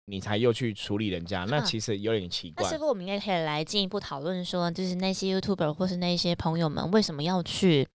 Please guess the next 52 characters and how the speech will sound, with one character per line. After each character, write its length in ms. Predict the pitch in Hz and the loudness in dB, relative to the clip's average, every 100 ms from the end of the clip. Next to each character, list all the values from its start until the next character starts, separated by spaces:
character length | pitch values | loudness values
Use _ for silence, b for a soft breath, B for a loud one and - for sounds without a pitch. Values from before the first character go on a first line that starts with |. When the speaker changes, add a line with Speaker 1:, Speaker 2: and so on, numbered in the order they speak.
| _ _ | _ _
Speaker 2:
可 80 | - | -6
能 60 | 180 | 0
有 160 | 180 185 | 4 4
几 140 | 175 | 2
个 100 | 151 | 0
原 320 | 147 147 151 | 2 0 0
因， 220 | 147 180 | 0 0
譬 140 | 180 208 | 4 4
如 40 | |
说 140 | 175 190 | 6 4
他 60 | |
们 120 | 196 | 4
真 80 | 175 | 2
的 140 | 170 170 | 2 2
是 100 | 180 | 4
为 160 | 170 | 4
了 120 | 160 | 4
自 120 | 143 165 | 2 -2
己 180 | 151 | -2
影 180 | 147 156 | -2 -2
片 160 | 151 175 | 0 0
的 100 | 151 | 0
产 260 | - 139 | 0 0
出， 360 | 127 - 151 151 | 0 2 4 4
然 120 | 139 | 2
后 120 | 151 | 0
或 160 | 156 156 | -2 0
者 40 | |
是 120 | 139 160 | 0 2
为 120 | 156 | 4
了 160 | 131 | 4
收 220 | 143 170 165 | 2 2 4
视 240 | - 160 | 4 6
率。 240 | 165 139 - _ _ | 6 4 2 _ _
那 180 | - 202 | 2 2
第 180 | 185 220 | 4 4
二 40 | 190 | 4
个， 80 | 151 | 4
可-， 140 | 147 - | 0 2
搞 120 | - | 4
不 80 | 202 | 8
好 80 | 190 | 6
他 120 | 220 | 6
们 120 | 247 | 2
真 100 | 226 | 2
的 60 | 208 | 2
是 100 | 214 | 4
为 160 | 214 | 4
了 80 | 180 | 4
想 180 | 156 143 | 2 0
要 80 | 165 | 2
去 140 | 202 | 0